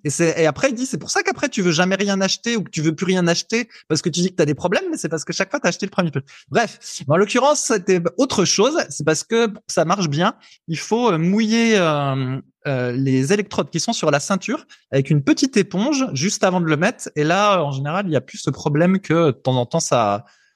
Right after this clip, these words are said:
euh, il trouve plus la fréquence cardiaque. Bref. Donc, j'ai joué, euh, avec cette ceinture pendant deux semaines et j'ai appris des tas de choses, Rudy,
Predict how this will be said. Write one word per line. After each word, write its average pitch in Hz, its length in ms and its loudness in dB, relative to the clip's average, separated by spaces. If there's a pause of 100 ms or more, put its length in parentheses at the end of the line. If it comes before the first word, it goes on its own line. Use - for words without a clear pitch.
(260)
euh, 131 140 0
il 135 100 2
trouve - 260 0
plus 190 120 2
la 160 100 4
fréquence 175 320 -2
cardiaque. 101 380 -2 (680)
Bref. - 420 -2 (360)
Donc, 277 220 4
j'ai 247 220 2
joué, 240 380 2
euh, 180 160 4
avec 185 220 -4
cette 151 220 -4
ceinture 170 640 0
pendant 147 240 0
deux 156 120 -2
semaines 254 360 -2 (500)
et 277 220 2
j'ai 151 140 2
appris 247 340 2
des 196 120 0
tas 294 180 0
de 170 100 -2
choses, 233 380 -2
Rudy, 156 340 2